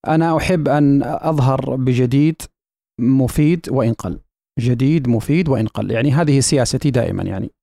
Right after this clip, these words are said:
آم، كون إني أقضي ساعة أو ساعة ونص أمام الطلاب الترجمة مثلًا وأكرر عليهم نفس الكلام ال-، ال-، ال-، اللي، اللي نشوفه في تويتر أو في الكتب،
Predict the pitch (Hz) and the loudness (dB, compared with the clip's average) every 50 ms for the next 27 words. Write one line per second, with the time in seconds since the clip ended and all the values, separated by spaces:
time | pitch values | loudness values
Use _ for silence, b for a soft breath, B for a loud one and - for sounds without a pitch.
0 | _ _ _ _ _ _ _ _ - 139 135 135 131 131 131 127 131 131 135 139 | _ _ _ _ _ _ _ _ -2 0 2 2 2 2 2 0 0 0 0 0
1 | 139 139 127 117 113 - - 180 170 160 156 160 151 151 151 160 - - 131 143 | 0 0 -2 -4 -4 -2 -2 0 2 2 4 4 2 2 2 0 0 0 0 0
2 | 120 - 147 139 139 123 120 123 117 117 107 73 117 117 120 117 - 143 135 120 | 2 2 2 2 2 2 2 0 0 0 -2 -2 -4 -4 -4 -2 -2 0 0 2
3 | 117 120 123 123 117 - - - 117 120 120 120 117 113 110 113 113 - - 123 | 2 2 2 0 0 -2 -2 0 0 2 2 2 2 0 0 -2 -4 -2 0 0
4 | 123 127 117 117 - - 131 120 113 120 113 117 120 120 - - 120 117 113 113 | 2 2 0 0 -2 -2 -2 -2 0 0 0 0 0 0 -2 -2 -2 -2 -2 -2
5 | 117 117 117 117 120 - - _ _ _ _ _ _ _ _ _ _ _ - 127 | -2 -2 -2 -4 -6 -8 -10 _ _ _ _ _ _ _ _ _ _ _ -4 -4
6 | 127 - - 165 151 139 135 135 120 117 135 143 131 117 120 120 123 135 - - | -2 0 0 0 2 2 2 2 2 2 2 2 2 2 2 2 2 0 0 -2
7 | - 131 117 - 131 127 123 120 120 117 113 113 110 113 117 117 110 104 104 107 | -2 -4 -2 -2 -2 -2 0 0 0 0 0 -2 -2 -4 -4 -4 -4 -4 -4 -4
8 | 98 95 101 90 80 78 85 104 95 95 110 107 104 85 87 92 120 120 127 123 | -4 -4 -4 -4 -4 -6 -6 -6 -6 -6 -6 -6 -8 -8 -6 -6 -4 -4 -4 -4
9 | 123 123 110 110 110 110 117 123 127 127 131 127 123 - - 170 151 120 - 123 | -4 -4 -4 -4 -4 -6 -6 -6 -4 -2 0 0 0 0 0 0 0 0 -2 -4
10 | - 117 113 - 127 127 - - 120 113 - 110 113 - - 123 - - 143 - | -6 -6 -4 -4 -4 -4 -2 -2 -2 -2 -2 -2 -2 -2 -4 -2 -2 -2 -2 -2
11 | 143 135 | -2 -4